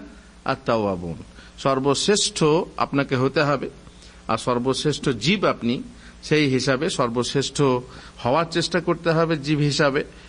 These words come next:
আর সে হচ্ছে মানুষ। প্রকৃত মানুষ হলো সেই যে পাপমুক্ত। প্রকৃত মানুষ হলো সেই যে আল্লাহর প্রতি, সৃষ্টিকর্তার প্রতি ঈমান রেখে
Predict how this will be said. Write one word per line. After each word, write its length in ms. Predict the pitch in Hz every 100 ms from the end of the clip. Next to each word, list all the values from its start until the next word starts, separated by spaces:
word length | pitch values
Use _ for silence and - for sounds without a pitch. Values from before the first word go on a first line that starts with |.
| -
আর 120 | 110
সে 160 | 113 143
হচ্ছে 340 | 127 127 143
মানুষ। 520 | 127 120 120 131 - - -
প্রকৃত 360 | 143 185 185
মানুষ 440 | 165 151 185 175 165
হলো 180 | 143
সেই 360 | 139 139 139 - - - - - -
যে 440 | 107 127 131 151 220 -
পাপমুক্ত। 580 | 123 123 120 113 - 104
প্রকৃত 380 | - 139 165 170
মানুষ 400 | 151 165 175 180
হলো 160 | 165
সেই 260 | 156 165 175
যে 100 | 156
আল্লাহর 280 | 147 165 160
প্রতি, 340 | 156 - 196
সৃষ্টিকর্তার 760 | - 151 - 196 175 156 180 170
প্রতি 380 | 160 156 175
ঈমান 300 | 151 160 170
রেখে 380 | 156 151 190 262